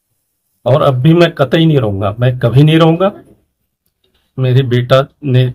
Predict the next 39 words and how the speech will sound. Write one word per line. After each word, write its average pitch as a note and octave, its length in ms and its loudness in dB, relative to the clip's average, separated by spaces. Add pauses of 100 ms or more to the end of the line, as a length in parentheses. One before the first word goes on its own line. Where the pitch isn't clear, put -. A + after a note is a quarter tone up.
देश B2 240 2
के B2 80 -6
लिए A#2+ 140 0
अपनी A#2 200 -4
जान A2 300 -6
दी B2+ 120 -2
है D#3+ 200 -4 (680)
और B2+ 200 0
उसकी C3+ 220 -6
यही D#3 240 2
इच्छा D3+ 380 -2
थी, - 260 -14 (340)
जैसे C3 220 -8
मैंने B2 200 2
आपको A#2 220 -4
बताया। - 520 -12 (540)
वो B2+ 80 -6
जब D3+ 340 -2
भी F3+ 120 0
कभी C#3+ 300 -2
ये C#3+ 80 0
हो, F#3 300 -4
हमेशा C3+ 360 -2
ये B2+ 100 0
कहता A2+ 240 -2
था D3 100 -14
कि, C3+ 120 -4
"नहीं, A#2+ 240 -2
मुझे A2+ 260 -6
जम्मू A#2+ 300 -2
कश्मीर A#2+ 340 -4
में G#2 120 -6
जाना G2+ 220 -6
है, G#2 180 -12
मुझे A2 140 -18
जम्मू A2+ 280 -2
कश्मीर A2 320 -10
जाना F#2+ 240 -10
है।" G2 80 -12